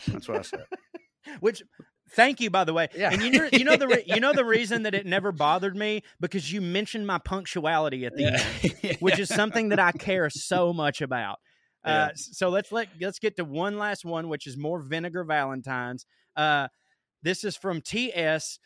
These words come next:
Speaker 2: "Hey guys, please let me know if you ever want help with the Vinegar Valentines, if that notion ever takes off. Here is a writing sample, L O L. Collectively, these four took me about half an hour to <laughs> think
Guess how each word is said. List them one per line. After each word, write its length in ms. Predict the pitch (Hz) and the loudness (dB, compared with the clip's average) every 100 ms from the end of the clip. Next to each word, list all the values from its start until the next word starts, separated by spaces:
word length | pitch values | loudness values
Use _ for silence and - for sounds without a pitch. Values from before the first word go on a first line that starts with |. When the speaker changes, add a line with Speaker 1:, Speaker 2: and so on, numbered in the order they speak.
| - | -4
Speaker 2:
"Hey 180 | 214 240 | -2 0
guys, 400 | 196 185 185 175 | 2 2 0 -2
please 300 | 202 233 180 | -6 -6 -4
let 180 | 220 185 | -4 -4
me 120 | 190 | -6
know 320 | 185 185 220 | -2 0 0
if 160 | 170 156 | -2 -6
you 100 | 156 | -4
ever 280 | 165 185 180 | -2 -2 -4
want 320 | 170 180 135 | -4 -6 -4
help 280 | 180 208 - | -2 -2 -4
with 120 | 156 | -6
the 80 | 139 | -6
Vinegar 360 | 147 175 170 | -4 -4 -4
Valentines, 680 | 156 202 214 165 151 147 170 | -2 -2 -2 -4 -4 -2 -4
if 100 | 147 - | -6 -2
that 160 | 160 | -2
notion 340 | 147 170 - 165 | -2 -6 -6 -6
ever 220 | 156 151 | -6 -6
takes 340 | 160 160 - | -4 -6 -6
off. 320 | 196 196 110 - | -4 -2 -4 -6
Here 280 | 160 214 | -4 -2
is 300 | 196 170 160 143 | -2 -4 -6 -4
a 240 | 147 143 143 | -4 -4 -6
writing 440 | 135 190 185 147 | 0 2 2 -4
sample, 540 | 123 151 131 117 110 98 | -6 -6 -6 -6 -10 -4
L 200 | 139 135 | -2 -2
O 120 | 135 | -2
L. 180 | 127 107 - | -4 -6 -8
Collectively, 600 | 165 190 - 151 156 139 | -4 -4 -6 -6 -6 -6
these 240 | 147 - | -8 -8
four 240 | 165 151 | -4 -4
took 240 | 147 135 151 | -4 -8 -6
me 120 | 160 | -4
about 340 | 151 139 131 - | -2 -2 -2 -2
half 240 | 156 180 | -2 -2
an 100 | 185 | -4
hour 240 | 175 180 | -2 -2
to 80 | 165 | -4
<laughs> 140 | - - | -8 -6
think 160 | 185 | -6